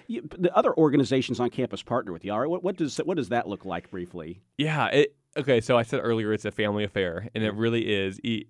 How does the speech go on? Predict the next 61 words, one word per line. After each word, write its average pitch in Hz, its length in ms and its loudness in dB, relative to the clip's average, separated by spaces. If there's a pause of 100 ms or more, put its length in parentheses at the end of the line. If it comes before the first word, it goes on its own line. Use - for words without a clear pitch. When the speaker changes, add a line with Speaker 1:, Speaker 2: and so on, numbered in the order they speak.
(100)
Speaker 2:
it, 110 260 -2 (300)
every, 135 480 2 (100)
I 120 80 4
don't 120 80 2
know 120 80 0
if 110 80 -4
you 120 80 2
ever 107 140 -2
heard 107 160 0
this, 101 280 -6
there's 113 140 -2
a 110 60 -2
game 104 340 0
called, 101 220 -2
like, 92 180 -6
Six - 320 -8 (280)
five 110 220 2
Clicks - 260 -6
to 110 80 -4
Jesus. 104 520 -4 (140)
<laughs> - 140 -14
Have 120 100 -2
you 131 60 -2
heard 151 140 4
of 147 60 -4
this 147 100 -4
game, 147 140 2
Speaker 1:
I've 139 80 6
not 170 100 12
Speaker 2:
Derek? 180 100 12
Speaker 1:
heard 165 100 12
of 139 60 6
this 135 180 6
game, - 180 8
Speaker 2:
Okay. 165 320 8
Speaker 1:
but, 127 100 -2
uh, - 240 -6
Speaker 2:
Don't 156 180 12
worry, 147 200 12
it's 127 80 6
a - 20 8
Speaker 1:
wait. 143 60 6
Speaker 2:
good 139 120 8 (160)
game. 165 100 6
Speaker 1:
Okay. 151 340 6
Speaker 2:
It's 147 100 2
a 160 520 6 (140)
Speaker 1:
<laughs> - 60 2
I, 208 80 12
I'm 202 140 10
guessing 180 320 10
it 147 100 8
is, 127 220 8
otherwise 135 300 8
you 117 60 -8
probably 143 200 6
would 139 80 8
have 127 80 0
brought 127 220 4
it 143 60 4
up. - 60 2